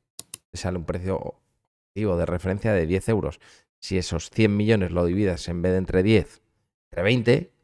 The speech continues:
pues en vez de diez euros por acción es cinco. Una cuestión matemática.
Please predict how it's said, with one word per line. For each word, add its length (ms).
pues 140
en 80
vez 100
de 120
diez 280
euros 260
por 140
acción 240
es 120
cinco. 360
Una 80
cuestión 340
matemática. 580